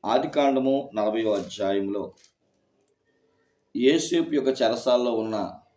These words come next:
ఫరో యొక్క ఇద్దరు పానదాయకుడు, భక్షకారుడు గురించి మాట్లాడుతూ, నలభైవ అధ్యాయంలో కనుక మనం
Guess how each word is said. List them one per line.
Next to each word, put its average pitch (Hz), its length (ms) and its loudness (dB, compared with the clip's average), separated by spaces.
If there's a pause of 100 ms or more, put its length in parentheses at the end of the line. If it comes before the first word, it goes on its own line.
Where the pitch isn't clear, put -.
(1200)
ఫరో 127 240 4
యొక్క 135 220 2
ఇద్దరు 110 680 -2 (440)
పానదాయకుడు, 110 720 -2
భక్షకారుడు 101 600 -4
గురించి 92 300 -4
మాట్లాడుతూ, 90 640 -12 (1500)
నలభైవ 135 400 2
అధ్యాయంలో 123 840 2
కనుక 113 240 -2
మనం 107 240 -4